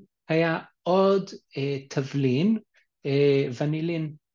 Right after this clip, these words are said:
והוונילין בעצם, היא בעצם דרך לטבל את היין. אנחנו מכירים בע-, בעולם העתיק, שלעומת היום שאנחנו, אה, אה, פחות, אה, בעניין הזה ויותר בעניין של יין איכותי בפני עצמו,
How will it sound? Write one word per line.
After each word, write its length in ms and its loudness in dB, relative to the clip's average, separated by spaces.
והוונילין 960 0
בעצם, 880 -4
היא 140 2
בעצם 460 0
דרך 380 -2
לטבל 480 -2
את 120 -6
היין. 460 -4
אנחנו 340 -8
מכירים 520 0
בע-, 200 0
בעולם 500 0
העתיק, 560 -2
שלעומת 600 0
היום 380 0
שאנחנו, 840 -6
אה, 420 0
אה, 140 0
פחות, 600 0
אה, 160 4
בעניין 420 2
הזה 260 0
ויותר 500 -2
בעניין 460 -6
של 220 -6
יין 340 0
איכותי 420 -6
בפני 380 -4
עצמו, 460 0